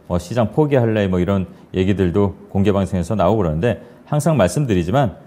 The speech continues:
지금은 패닉에 빠질 시간은 아니라고 말씀을 드립니다. 시점이 문제지 시장은 언제나 돌아온다는 말씀이 있습니다. 오늘 앵커님께서, 어, 처음에 말씀해 주신 것처럼 메리고ल्드, 네, 그거 믿고 한번 우리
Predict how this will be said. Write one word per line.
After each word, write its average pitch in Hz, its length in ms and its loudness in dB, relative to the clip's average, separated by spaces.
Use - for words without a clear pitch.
지금은 131 420 0
패닉에 190 460 2
빠질 160 280 2
시간은 147 600 -2
아니라고 98 440 2
말씀을 90 360 -2
드립니다. 87 400 -2
시점이 175 540 0
문제지 101 640 2
시장은 139 480 -2
언제나 101 640 0
돌아온다는 98 600 2
말씀이 85 420 -2
있습니다. 78 420 -6
오늘 98 240 0
앵커님께서, 101 580 0
어, 82 280 0
처음에 117 360 0
말씀해 101 380 0
주신 98 240 -2
것처럼 98 500 -2
메리고ल्드, 90 680 0
네, 80 240 -4
그거 92 500 0
믿고 98 640 -2
한번 92 300 0
우리 98 320 0